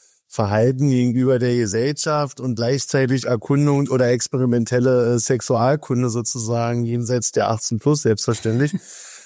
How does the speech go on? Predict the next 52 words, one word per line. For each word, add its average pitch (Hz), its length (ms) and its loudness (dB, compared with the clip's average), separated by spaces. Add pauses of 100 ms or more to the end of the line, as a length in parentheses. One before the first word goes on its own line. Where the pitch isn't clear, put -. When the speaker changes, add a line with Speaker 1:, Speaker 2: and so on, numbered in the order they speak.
(100)
Speaker 1:
Das 110 300 2
ist 123 140 2
heute 131 200 2
schon 131 120 0
anders. 107 320 0
Und 110 100 2
da 117 140 2
warne 143 260 2
ich 131 100 -2
aber 110 200 0
vor, 101 260 -2
weil 101 160 0
wenn 117 140 0
die 120 80 2
Leidenschaft 127 520 0
und 123 60 -2
das 117 140 -2
Feuer 127 280 0
verloren 120 440 0
geht 135 200 0
sozusagen 127 600 2
oder 117 220 2
wenn 117 80 2
es 113 100 0
vorher 127 260 2
schon 117 140 0
gar 113 160 0
nicht 123 160 0
so 120 180 0
richtig 123 360 -4
da 113 260 0
war 127 120 2
und 113 180 2
nur 127 200 2
auf 113 220 -6
Geld 117 220 -4
fixiert 127 420 -6
ist, - 560 -8
dann 107 180 2
wirst 117 220 2
du 123 40 0
daran 110 280 4
wahrscheinlich 113 340 2
kaputt - 360 -2
gehen, 117 160 2
weil 101 80 2
das 98 120 0
ist 104 140 -2
ein 110 100 2
sehr 104 300 2
emotionaler 107 680 2
Job, 101 300 -2